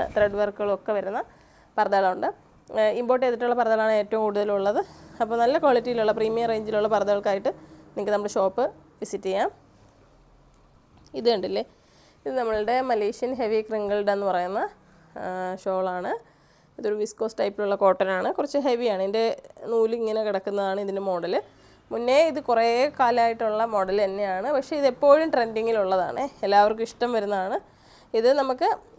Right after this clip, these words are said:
ചുറ്റിലും ഇങ്ങനെ ആയിരിക്കും ഇതിൻ്റെ ത്രെഡ് ഉണ്ടാവുന്നത്. പ്ലീറ്റ് ഉണ്ട്, അത്യാവശ്യം ഒരു കട്ടിയിലാണുള്ളത്, കുറച്ച് വലിപ്പമുള്ളതാണ്. പർദ്ദയ്ക്കൊക്കെ ഇടാം,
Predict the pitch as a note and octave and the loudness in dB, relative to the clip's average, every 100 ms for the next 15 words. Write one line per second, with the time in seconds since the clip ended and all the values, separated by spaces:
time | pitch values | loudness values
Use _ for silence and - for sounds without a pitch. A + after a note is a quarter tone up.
0 | - C4 C#4 C#4 C4 B3+ B3 A#3 B3 A#3+ | -8 -6 -4 0 0 2 0 -2 -2 -2
1 | B3 A#3 A3+ A#3 G#3+ G#3 G#3 B3+ G4+ - | 0 0 -2 0 0 0 -2 -4 -8 -14
2 | - - - - A3+ A3 A3 G#3 C4+ G#4 | -20 -20 -12 -6 -6 -4 -4 -2 -2 -4
3 | - - - - A3 A#3+ B3 C#4+ A#3+ A3+ | -12 -20 -12 -8 -2 -2 -2 -2 0 -2
4 | A3 A#3+ A#3 G#3+ G#3 G3 G#3+ A4+ - - | -2 0 2 2 2 0 0 -2 -6 -20
5 | - - - - - - - - B3 A#3+ | -20 -20 -20 -20 -20 0 2 4 4 4
6 | B3 G#3 F#3 G3 C4 - - - - - | 4 4 4 2 0 -4 -16 -20 -20 -20
7 | - A#3 G#3+ A3+ A#3 A#3 A3+ A#3 | 0 2 4 2 2 0 4 4